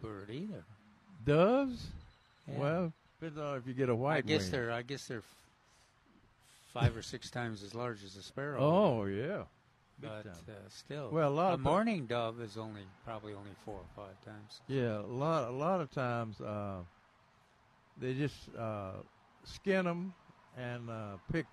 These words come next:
Speaker 2: take the breast out and leave the
Speaker 1: Yeah, I think
Speaker 2: hindquarters
Speaker 1: I've
Speaker 2: and
Speaker 1: seen that,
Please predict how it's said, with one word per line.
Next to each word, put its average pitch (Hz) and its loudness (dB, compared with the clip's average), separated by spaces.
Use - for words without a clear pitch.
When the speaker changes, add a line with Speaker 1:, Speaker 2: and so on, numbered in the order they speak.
Speaker 2:
take 143 0
the 104 -6
breast 123 0
out 71 -10
and 110 -4
leave 123 4
the 95 -2
Speaker 1:
Yeah, 127 -2
I 127 0
think 117 -4
Speaker 2:
hindquarters 117 0
Speaker 1:
I've 143 0
Speaker 2:
and 104 -4
Speaker 1:
seen 127 -8
that, 113 -12